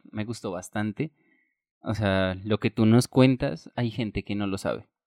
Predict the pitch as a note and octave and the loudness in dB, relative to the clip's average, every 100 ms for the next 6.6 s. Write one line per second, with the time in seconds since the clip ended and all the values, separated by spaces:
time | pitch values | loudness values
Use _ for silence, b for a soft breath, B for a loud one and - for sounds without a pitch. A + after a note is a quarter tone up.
0 | _ G#2 B2+ - A2 G#2 G#2+ - A2 G#2 | _ -2 0 2 0 0 -4 -4 -8 -8
1 | _ _ _ - B2 C3 A#2 G#2+ G2+ A2+ | _ _ _ -4 0 2 2 2 2 0
2 | - A2 F#2+ F#2+ G2 F2+ D#2 - _ _ | 2 4 4 2 0 0 -2 -6 _ _
3 | _ _ - G2+ C3 A2+ A#2 - D3 B2 | _ _ -8 -2 4 8 8 8 4 0
4 | - A#2+ - G#2+ G#2 A2+ A2+ A#2 A2+ A2+ | 0 0 0 -2 -2 -2 -2 -2 -4 -2
5 | C3+ F#2+ _ _ _ - G2 - G#2+ A#2 | -4 -4 _ _ _ -10 -8 -2 0 0
6 | A#2 G#2+ G2 F#2 F2 | -2 -2 0 0 -2